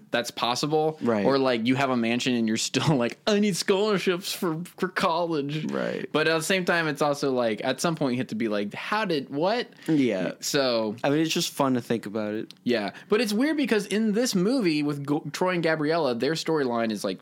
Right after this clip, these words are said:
Speaker 1: you know, fourth or fifth down the list. I don't buy their chemistry,
Speaker 2: Mm.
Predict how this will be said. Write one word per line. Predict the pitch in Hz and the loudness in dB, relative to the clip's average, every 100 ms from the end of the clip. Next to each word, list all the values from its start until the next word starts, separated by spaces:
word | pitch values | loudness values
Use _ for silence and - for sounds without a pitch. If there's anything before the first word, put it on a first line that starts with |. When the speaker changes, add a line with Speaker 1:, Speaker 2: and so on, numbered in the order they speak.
| - | -8
Speaker 1:
you | 131 120 | -2 0
know, | 101 92 | 0 -4
fourth | - - 143 135 131 - | -10 -4 0 0 -2 -6
or | - | -8
fifth | - - 117 | -6 -4 -2
down | - 110 | -2 -2
the | 101 | 0
list. | 110 143 - - - - | -2 -4 -8 -20 -20 -6
I | 165 220 | -2 0
don't | 180 151 185 208 147 | 0 2 2 0 0
buy | 156 190 139 123 113 113 _ _ _ _ | 0 2 2 0 -2 -6 _ _ _ _
their | 120 143 156 | -2 0 0
chemistry, | - 190 196 151 117 87 98 - - - _ | 0 0 0 -2 -2 -2 -6 -12 -20 -20 _
Speaker 2:
Mm. | 160 156 | 0 2